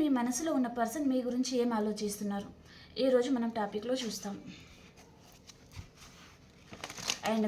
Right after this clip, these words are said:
మీకు కనుక రీడింగ్ నచ్చుతుంది అంటే ప్లీజ్ like, share, subscribe to my channel. నచ్చలేదు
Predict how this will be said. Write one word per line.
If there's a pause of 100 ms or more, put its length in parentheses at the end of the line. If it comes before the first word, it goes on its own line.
మీకు
కనుక (140)
రీడింగ్
నచ్చుతుంది (100)
అంటే
ప్లీజ్ (120)
like,
share,
subscribe
to
my (100)
channel. (1160)
నచ్చలేదు